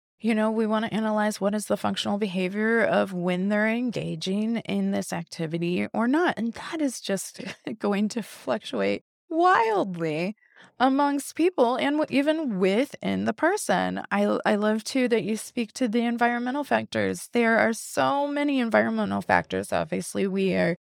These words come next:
still kind of floating out of our covid period. We have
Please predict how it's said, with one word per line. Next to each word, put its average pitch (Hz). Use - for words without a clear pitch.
still 233
kind 233
of 208
floating 214
out 202
of 202
our 190
covid 202
period. 214
We 208
have 185